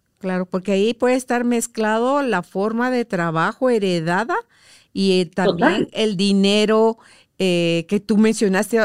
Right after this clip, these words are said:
Speaker 1: hace un rato, que el dinero era otro de los problemas que podía verse muy claro, manifestado,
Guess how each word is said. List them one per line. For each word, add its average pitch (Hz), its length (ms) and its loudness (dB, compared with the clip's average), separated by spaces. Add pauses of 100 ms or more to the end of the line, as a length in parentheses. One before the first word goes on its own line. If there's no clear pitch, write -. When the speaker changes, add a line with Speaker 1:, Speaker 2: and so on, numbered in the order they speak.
Speaker 1:
hace 202 200 -4
un 202 120 -2
rato, 202 340 -2
que 220 120 -6
el 214 120 -4
dinero 175 440 -2
era 185 220 0
otro 196 340 -2
de 190 160 0
los 151 420 -4 (100)
problemas 165 680 -2 (380)
que 185 80 -2
podía 170 1040 -2 (320)
verse 202 520 0
muy 196 260 0
claro, 196 500 -2
manifestado, 170 920 -4